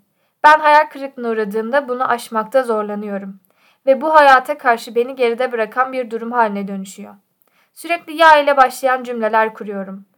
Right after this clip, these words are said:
Ya olmazsa, ya istediğim gibi değilse, ya kötü olursa, ya, ya. Bitmek bilmeyen bir endişe ve stres durumu.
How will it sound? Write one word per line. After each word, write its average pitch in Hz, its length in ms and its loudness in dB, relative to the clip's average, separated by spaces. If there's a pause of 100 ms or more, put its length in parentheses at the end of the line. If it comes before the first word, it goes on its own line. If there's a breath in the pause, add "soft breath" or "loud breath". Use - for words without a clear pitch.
(280)
Ya 285 140 6
olmazsa, 247 720 2 (200 soft breath)
ya 285 80 -4
istediğim 247 480 -6
gibi 240 220 -8
değilse, 220 520 0 (260)
ya 285 100 -10
kötü 269 280 -2
olursa, 220 680 0
ya, 285 360 6
ya. 240 460 -2 (240)
Bitmek 339 400 -8
bilmeyen 294 420 2
bir 285 100 -6
endişe 262 460 -2
ve 277 100 2
stres 233 440 -4
durumu. 202 360 -10